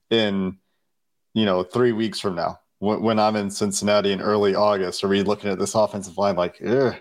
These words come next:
we, we were, we were talking a big game all offseason. We were confident about these five guys, and, and now something isn't clicking because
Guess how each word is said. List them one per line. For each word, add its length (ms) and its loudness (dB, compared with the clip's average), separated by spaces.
we, 320 -4
we 180 2
were, 300 4
we 120 2
were 140 2
talking 380 0
a 80 0
big 200 2
game 200 2
all 200 4
offseason. 520 0
We 100 2
were 100 2
confident 540 0
about 320 2
these 240 -2
five 320 2
guys, 460 2
and, 200 -2
and 140 2
now 180 4
something 440 -2
isn't 240 -2
clicking 420 -2
because 560 -2